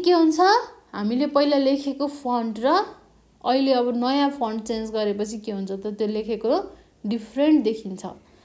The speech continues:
अनि अब यसको पनि रेगुलर हुन्छ, फन्ट स्टाइल अथवा इटालिक हुन्छ, बोल्ड हुन्छ, बोल्ड इटालिक हुन्छ।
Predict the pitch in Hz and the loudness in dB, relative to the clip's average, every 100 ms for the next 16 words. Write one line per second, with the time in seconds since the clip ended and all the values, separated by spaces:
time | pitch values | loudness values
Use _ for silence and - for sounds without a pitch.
0 | _ _ - 285 311 349 311 330 - 359 | _ _ 2 6 6 6 4 2 2 2
1 | 330 349 381 381 - - - 220 247 233 | 4 4 4 2 -4 -12 -6 4 4 4
2 | 254 254 262 247 247 254 247 254 269 254 | 4 4 4 2 0 4 4 4 2 0
3 | 240 240 254 - 254 240 247 262 277 - | 0 0 -2 -2 0 2 4 2 -2 -12
4 | - 214 220 214 - 240 262 247 262 262 | -12 -8 -4 -4 -2 0 2 2 0 0
5 | 233 240 247 247 202 208 220 247 254 254 | -2 0 2 0 0 2 4 4 4 0
6 | 254 269 247 208 220 220 262 262 262 262 | 2 2 2 2 2 2 0 0 2 0
7 | 254 240 | 0 -2